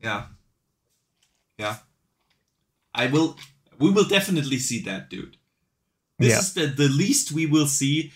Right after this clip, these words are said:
Speaker 1: is when you boot up the game, you will see the Xbox logo on PlayStation.
Speaker 2: Yep. So I think as part of the ten-year negotiation, there will have been further discussions as to,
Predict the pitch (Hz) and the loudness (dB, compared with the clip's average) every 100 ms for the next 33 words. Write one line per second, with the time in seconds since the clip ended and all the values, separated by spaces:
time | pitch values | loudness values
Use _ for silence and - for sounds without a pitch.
0 | _ _ 101 113 117 - 156 180 180 - | _ _ -8 -4 -4 0 0 2 -2 -4
1 | 165 143 127 135 127 131 110 117 127 120 | -6 0 0 0 -6 -12 -8 -4 -4 -4
2 | 117 101 - - - - 95 90 90 - | -4 -4 -8 -10 -10 -8 -8 -10 -14 -18
3 | _ - 117 120 110 98 95 - - - | _ -6 -4 -4 -10 -10 -10 -14 -18 -20
4 | - _ _ _ _ _ _ _ _ _ | -20 _ _ _ _ _ _ _ _ _
5 | 117 117 - _ _ _ _ _ _ _ | 2 2 -2 _ _ _ _ _ _ _
6 | _ _ _ - _ - 135 131 123 127 | _ _ _ -20 _ 2 8 8 8 4
7 | - - - _ _ _ _ _ - 143 | -20 -20 -20 _ _ _ _ _ 6 8
8 | 160 156 151 139 131 - 139 143 120 127 | 8 8 4 4 2 8 8 8 6 2
9 | 123 135 131 127 127 120 123 123 123 117 | 4 4 8 8 8 8 8 6 6 6
10 | 110 - 120 - _ _ _ _ _ _ | 4 4 2 0 _ _ _ _ _ _
11 | _ _ _ - _ _ _ _ 117 117 | _ _ _ -20 _ _ _ _ 2 6
12 | 127 117 123 117 110 104 _ - 127 120 | 6 6 6 6 6 2 _ 4 6 6
13 | 113 110 120 110 120 113 110 - - 120 | 4 4 2 4 2 4 4 2 0 4
14 | 110 | 4